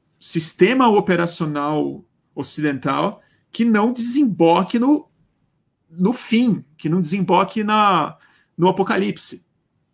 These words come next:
sabe? E isso tá se expressando muito claramente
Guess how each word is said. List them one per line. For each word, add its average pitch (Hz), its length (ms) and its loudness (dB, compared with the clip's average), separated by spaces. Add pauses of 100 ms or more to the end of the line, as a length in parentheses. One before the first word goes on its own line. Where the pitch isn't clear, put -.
sabe? 151 560 -4
E 147 160 -6
isso 165 180 -6
tá 180 200 0
se 208 100 -8
expressando 180 520 -4
muito 220 280 -2
claramente 143 680 -8